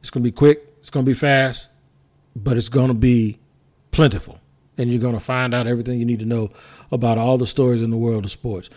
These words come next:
That's Peter Bukowski and the Locked On Today podcast, where you can find on the Odyssey app as well as wherever you get your podcasts. So I promised you I would talk about defense to reset here. We're talking about guys that will say, "Hey, remember me," come training camp.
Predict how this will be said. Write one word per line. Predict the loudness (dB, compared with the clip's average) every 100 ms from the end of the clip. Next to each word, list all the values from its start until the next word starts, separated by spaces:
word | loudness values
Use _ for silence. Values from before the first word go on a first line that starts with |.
| -20 -14 -6
That's | -4
Peter | 4 4
Bukowski | 4 0 2 2 0 -4 -2
and | 0
the | 0
Locked | 0 0 -2
On | -2
Today | -2 -2 -2
podcast, | 0 0 0 -2 -2 -2 -4
where | -4
you |
can | -4
find | -6 -4 -2 -2
on | -2
the | -2 -6 -14 -20 -14 -2
Odyssey | 0 0 -2 -2
app | 0 -2 -4
as | -6 -2
well | 2 4 4 0
as | 2 2 2 -4 -10 _ _ _ _ _ _ _
wherever | 2 4 4
you | 2 0
get | 2 0
your | -2 0
podcasts. | 0 -2 -6 -12 -12 -18 -20 _ _ _ _ _ _ _ _ _ _ -20 -20 -20 -20 _ _
So | 2 2
I |
promised | 4 2 2 4
you | 4
I | 4
would | 0 0
talk | 0 2
about | 0 0 0
defense | 2 2 0 -6 -4
to | -2
reset | 0 0 0 0 0
here. | 0 0
We're | 0
talking | 0 0 0
about | 0 -2
guys | -2 -2 0 -2 -4 -4
that | -4 -4
will | -6 -6
say, | -2 0 0
"Hey, | 0 0
remember | 0 0 0 2 2
me," | 2 0 0
come | -2 -2
training | -2 -4 -4
camp. | -8 -16